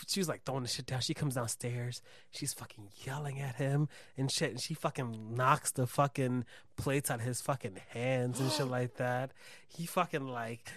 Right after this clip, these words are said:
Speaker 1: he, like, fucking pulls up his waistband. He has, like, a fucking gun. And I'm just like,
Speaker 2: Oh,
Speaker 1: "What
Speaker 2: shit.
Speaker 1: the fuck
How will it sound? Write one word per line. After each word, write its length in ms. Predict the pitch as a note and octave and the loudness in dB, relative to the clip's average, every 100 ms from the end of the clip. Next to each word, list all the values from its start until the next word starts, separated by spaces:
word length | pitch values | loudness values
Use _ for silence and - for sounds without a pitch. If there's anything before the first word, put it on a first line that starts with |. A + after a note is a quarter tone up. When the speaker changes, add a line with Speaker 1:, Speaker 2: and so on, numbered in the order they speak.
| A#2 | -8
Speaker 1:
he, 140 | - F3+ | 4 6
like, 200 | C#3 B2 | 6 6
fucking 300 | - F#3 C#3 | 4 4 6
pulls 200 | - D3+ | 8 8
up 80 | C#3 | 6
his 160 | A#2+ | 2
waistband. 720 | A2+ A2+ D3 C#3+ A#2+ B2+ C3 | 0 2 4 2 0 0 0
He 100 | C#3+ | 2
has, 80 | D3+ | 0
like, 140 | C3+ | 0
a 80 | A2+ | -6
fucking 480 | - C#3 - G2+ A2 - | 0 0 0 -6 -10 -4
gun. 560 | - D3 C#3+ D3 D3 D3+ - - | 4 8 10 10 8 6 -2 -6
And 140 | B2 C#3 | 4 6
I'm 140 | D#3+ | 8
just 180 | D#3+ - | 6 2
like, 220 | B2+ A#2+ | -2 -2
Speaker 2:
Oh, 160 | - D#3+ | 4 10
Speaker 1:
"What 200 | F3+ F4 | 12 12
Speaker 2:
shit. 420 | - - - G#3 D#4 - | 10 6 6 6 6 2
Speaker 1:
the 380 | - C#3 D#3+ C#3 A#2+ - | -4 4 6 6 2 -2
fuck 460 | - E3 A#3+ - - | 6 8 6 2 -12